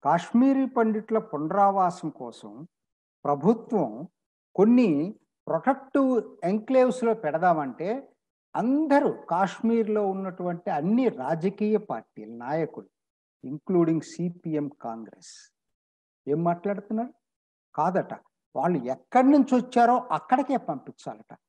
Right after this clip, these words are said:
అంటే మళ్ళీ అక్కడ హతం కావాలి. జరిగింది అదే కదా ఇప్పుడు. ఒకవైపు బడ్జెట్ చాలలేదంటారు వీళ్ళే, మళ్ళీ వీళ్ళనంటే వాళ్ళ సొంత వీళ్ళకి బ-, బడ్జెట్ పెట్టి మీరు ఎన్క్లేవ్స్ కట్టొద్దు,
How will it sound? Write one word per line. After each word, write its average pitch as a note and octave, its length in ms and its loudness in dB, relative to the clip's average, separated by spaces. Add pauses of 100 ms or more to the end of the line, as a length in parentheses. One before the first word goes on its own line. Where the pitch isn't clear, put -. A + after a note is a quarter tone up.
(200)
అంటే D#3+ 200 -6
మళ్ళీ D#3+ 320 2
అక్కడ F3 200 0
హతం C#3+ 460 0
కావాలి. C3+ 460 -4 (1120)
జరిగింది F#3 340 0
అదే G3 180 2
కదా A#3 160 -2
ఇప్పుడు. A#3+ 300 -8 (1500)
ఒకవైపు F#3 580 0
బడ్జెట్ C#3 500 -2
చాలలేదంటారు F#3+ 640 0
వీళ్ళే, A#2+ 240 -18 (480)
మళ్ళీ A#3 160 4
వీళ్ళనంటే A3+ 380 4
వాళ్ళ G3 220 2
సొంత B3+ 380 2
వీళ్ళకి C#4 480 4
బ-, G#3 160 2
బడ్జెట్ A3 500 0
పెట్టి B3 240 -2
మీరు A3+ 240 -2
ఎన్క్లేవ్స్ G#3+ 540 -2
కట్టొద్దు, G#3 520 -8